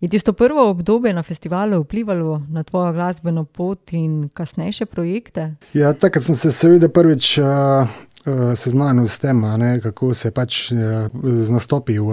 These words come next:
Speaker 2: v glasbeni skupini, a ne. Eh, in od tistega obdobja naprej še vedno igramo pač v različnih zasedbah in različnih zvrsti, mislim, različne zvrsti. Je pa res, da je verjetno brez Rad bi bil normalen festivala, dvomim, da bi sploh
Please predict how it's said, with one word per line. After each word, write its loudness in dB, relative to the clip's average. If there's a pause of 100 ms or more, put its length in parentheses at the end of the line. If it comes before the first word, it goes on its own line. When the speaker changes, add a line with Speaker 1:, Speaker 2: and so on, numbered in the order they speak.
(540)
Speaker 2:
v -4
glasbeni 0
skupini, -4
a -6
ne. -4
Eh, -2
in 2
od 0
tistega 2
obdobja 2
naprej 2
še 2
vedno 4
igramo 2
pač -6
v -2
različnih 0
zasedbah -4
in -2 (580)
različnih -2
zvrsti, -2 (160)
mislim, 0
različne -2
zvrsti. -4 (840)
Je 2
pa 2
res, 2
da 2
je 4
verjetno 2
brez 4
Rad 4
bi 0
bil 2
normalen 2
festivala, 0
dvomim, 0
da -2
bi -4
sploh -6